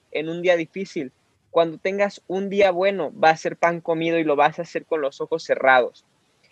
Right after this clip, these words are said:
Entonces, para mí es muy importante aprovecharme de estos momentos para fortalecer mi mente, mi cuerpo y lograr aspirar y, y no, no dejar de perseverar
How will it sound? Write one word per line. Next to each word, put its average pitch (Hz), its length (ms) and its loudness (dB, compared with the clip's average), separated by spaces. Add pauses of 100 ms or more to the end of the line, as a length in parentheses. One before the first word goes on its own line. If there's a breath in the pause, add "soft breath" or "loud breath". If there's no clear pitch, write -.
(120)
Entonces, 175 640 -4 (200)
para 151 200 6
mí 185 360 0 (300)
es - 160 -2
muy 180 220 0
importante 160 680 0
aprovecharme 160 640 2
de 160 100 8
estos 170 320 0
momentos 156 540 -2
para 151 240 4
fortalecer 143 760 0 (240 soft breath)
mi 143 180 -2
mente, 160 440 2
mi 143 160 -2
cuerpo 165 600 4 (260)
y 151 100 2
lograr 151 560 6
aspirar 151 800 0 (340)
y, 143 520 -2
y 147 140 -2
no, 160 460 4
no 160 200 6
dejar 170 340 4
de 170 80 2
perseverar 147 840 4